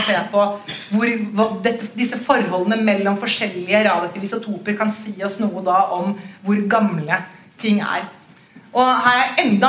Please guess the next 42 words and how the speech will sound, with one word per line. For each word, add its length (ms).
mer 300
av 160
nuklidekartet. 640
Jeg 260
elsker 300
nuklidekartet. 760
Eh, 640
radium 480
er 140
nå 80
helt 260
der 240
oppe, 300
og 100
så 140
har 80
vi 80
gått 180
enda 160
litt 160
lenger 240
ned, 220
og 100
så 140
er 100
vi 80
bly 340
her 160
nede. 320
Og 80
bly 220
er 100
også 160
viktig, 320
fordi 240
bly 320
er 160
sort, 460
så 160
det 80
er 400
stabilt. 680